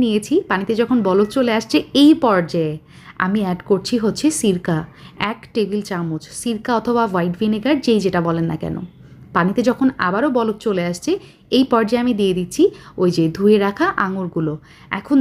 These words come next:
দিয়ে যেটা করতে হবে, ঘড়ি ধরে একদম এক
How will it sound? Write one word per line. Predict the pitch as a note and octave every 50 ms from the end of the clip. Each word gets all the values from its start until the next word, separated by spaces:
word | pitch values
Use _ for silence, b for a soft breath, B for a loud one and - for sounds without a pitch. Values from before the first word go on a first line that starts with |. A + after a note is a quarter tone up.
| B3 A3
দিয়ে | A#3+ B3+ C#4 A#3+
যেটা | D4 D4 D4+ D4 -
করতে | C4+ C4 - - C4+ C4
হবে, | C4 B3 C#4+ C#4+ F#3+ - -
ঘড়ি | A3+ C#4+ C#4+ E3+ D#3+ - A#3+
ধরে | A3+ F3+ E3+ E3 C3+ - - _ - - _ - - - - - A3+ C4
একদম | A#3 A#3 A3 G#3 C4 B3+ B3+ D4 G4+ B B B B B B - - C4+
এক | D4